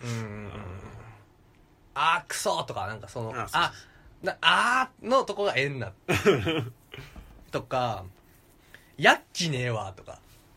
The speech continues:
Speaker 2: あ、言うね。
Speaker 1: こっち言うよね。
Speaker 2: うん、やる気ない。
Speaker 1: ちゃんおつ言うよね。やっきねー。
Speaker 2: あ、ほんと。
Speaker 1: 言う言う言う。
Speaker 2: へー。
Speaker 1: ちゃんおつも結構ね、金沢弁なのよね。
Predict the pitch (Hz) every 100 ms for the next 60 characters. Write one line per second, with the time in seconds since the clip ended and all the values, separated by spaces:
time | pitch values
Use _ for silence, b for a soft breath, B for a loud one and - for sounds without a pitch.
0 | - 147 170 170 170 170 127 92 - -
1 | 135 - 143 104 101 107 110 104 113 117
2 | 117 107 95 - - - - 294 302 294
3 | 269 247 202 196 - - - 123 147 139
4 | 110 98 120 190 160 139 107 - 104 98
5 | 95 90 67 330 370 403 403 440 392 440
6 | - 135 127 120 107 - 170 160 151 147
7 | 135 127 127 117 92 87